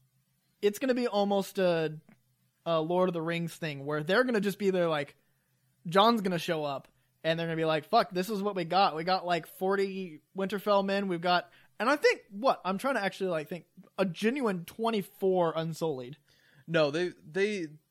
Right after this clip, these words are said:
Speaker 2: they said when they're, like, doing the little battle plan at the map,
Speaker 1: They
Speaker 2: they're
Speaker 1: said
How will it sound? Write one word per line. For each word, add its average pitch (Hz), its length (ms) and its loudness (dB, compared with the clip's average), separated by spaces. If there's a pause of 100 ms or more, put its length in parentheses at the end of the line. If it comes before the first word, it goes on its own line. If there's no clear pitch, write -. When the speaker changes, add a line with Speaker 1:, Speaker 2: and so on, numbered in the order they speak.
(140)
Speaker 2:
they 165 160 -4
said 165 300 -4
when 147 120 -8
they're, 127 220 -6
like, 117 360 -10
doing 131 160 -10
the 123 80 -10
little 120 180 -6
battle 110 280 -6
plan 107 260 -10
at 101 80 -18
the - 80 -14
map, 107 260 -10
Speaker 1:
They 320 80 -2
Speaker 2:
they're 349 80 2
Speaker 1:
said 453 40 -2